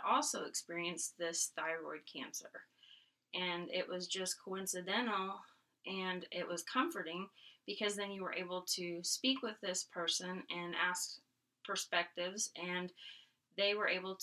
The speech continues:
to give you connections with a doctor. And, uh, before we knew it, one thing led to another, and we were in the hospital, and you were getting the treatment that you were seeking, and, um,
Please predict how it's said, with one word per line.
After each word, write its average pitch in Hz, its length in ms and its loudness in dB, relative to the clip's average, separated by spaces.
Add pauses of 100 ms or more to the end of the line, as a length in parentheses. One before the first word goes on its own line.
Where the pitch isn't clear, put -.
to 185 360 -2
give 185 160 0
you 190 260 -4
connections 185 540 -2
with 180 260 -4
a 170 80 -4
doctor. 156 680 0 (340)
And, 180 480 -2 (140)
uh, - 180 -2
before 185 420 -2
we 185 140 -2
knew 208 280 0
it, 202 180 0
one 185 240 -4
thing 196 260 -2
led 185 300 2
to 180 80 -4
another, 170 560 0
and 180 200 -2
we 180 180 -2
were 180 180 -6
in 175 120 -6
the 180 60 -6
hospital, 220 800 -2
and 175 420 -4
you 175 140 -8
were 175 140 -8
getting 180 320 -6
the 180 180 -6
treatment 202 460 -4
that 208 140 -8
you 185 200 -4
were 196 260 -10 (240)
seeking, 220 760 0
and, 185 340 -4 (580)
um, 175 460 -2